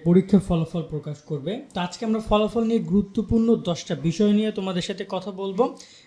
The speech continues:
যে প্রশ্নগুলো তোমরা আমাদেরকে করেছিলে, হয়তোবা তুমি করো নাই, কিন্তু তোমার কোনো বন্ধু করেছে, but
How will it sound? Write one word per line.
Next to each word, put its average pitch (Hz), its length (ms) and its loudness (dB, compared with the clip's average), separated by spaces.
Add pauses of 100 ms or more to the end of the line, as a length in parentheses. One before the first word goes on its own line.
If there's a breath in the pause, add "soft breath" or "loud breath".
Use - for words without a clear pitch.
(100)
যে 175 160 4
প্রশ্নগুলো 226 600 6
তোমরা 220 380 8
আমাদেরকে 185 340 2
করেছিলে, 190 460 0
হয়তোবা 202 340 4
তুমি 247 360 4
করো 165 280 -2
নাই, 202 220 -2 (340 soft breath)
কিন্তু 208 200 6
তোমার 202 240 8
কোনো 202 220 8
বন্ধু 190 380 10
করেছে, 180 360 2
but 196 140 4